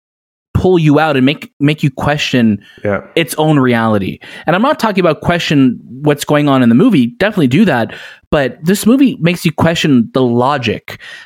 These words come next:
Speaker 1: I think. And I, I think that's where a lot of us were struggling. And Shay and I, you know, being huge Harry Potter fans,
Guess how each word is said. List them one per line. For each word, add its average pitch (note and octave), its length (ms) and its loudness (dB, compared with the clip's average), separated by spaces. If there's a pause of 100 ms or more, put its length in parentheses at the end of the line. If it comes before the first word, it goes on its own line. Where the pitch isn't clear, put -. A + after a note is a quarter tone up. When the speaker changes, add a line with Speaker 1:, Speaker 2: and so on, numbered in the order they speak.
Speaker 1:
I A2+ 120 -2
think. A2+ 240 -2
And B2 80 2
I, C#3 160 -2
I C3+ 60 0
think A3 220 0
that's E3 300 -2
where B2+ 360 2 (240)
a B2 100 -2
lot C3 180 0
of B2+ 60 -2
us B2 100 -4
were A#2+ 60 0
struggling. B2+ 500 0
And A2+ 100 2
Shay B3+ 220 2
and E3 80 2
I, A2+ 300 0 (320)
you C3 100 0
know, B2+ 120 2
being B2+ 300 0
huge - 360 2
Harry A#2+ 240 0
Potter A2 280 -2
fans, G#2+ 500 -2